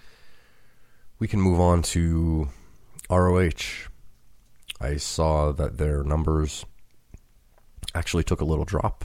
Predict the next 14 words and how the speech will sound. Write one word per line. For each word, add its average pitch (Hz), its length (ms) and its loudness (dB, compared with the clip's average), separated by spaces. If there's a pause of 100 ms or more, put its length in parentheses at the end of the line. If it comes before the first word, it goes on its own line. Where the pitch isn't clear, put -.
(260)
this - 180 -4
week 65 320 -4 (100)
from, 69 420 -4 (220)
from 69 180 0
their 67 120 -2
debut 71 400 0
last 69 280 -2
week. - 340 -6 (920)
Minuscule 87 720 2
drop, 67 380 -2 (340)
uh, - 680 -8
I - 80 -12
don't - 160 -12
know, 71 180 -8